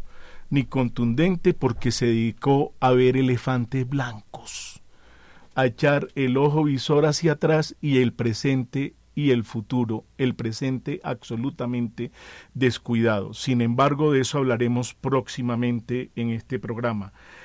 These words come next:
Lo otro que me llamó la atención del decálogo, para ya terminar, y que es el punto número ocho, habló de que va a proteger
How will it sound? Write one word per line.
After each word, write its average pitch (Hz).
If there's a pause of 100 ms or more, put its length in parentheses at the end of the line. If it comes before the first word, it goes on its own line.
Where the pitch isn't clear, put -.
(280)
Lo 165
otro 202
que 180
me 160
llamó 147
la 175
atención 156
del 143
decálogo, 135
para 117
ya 117
terminar, 147 (240)
y 120
que 123
es 113
el 120
punto 135
número 135
ocho, 117 (400)
habló 131
de 156
que 139
va 127
a 123
proteger 160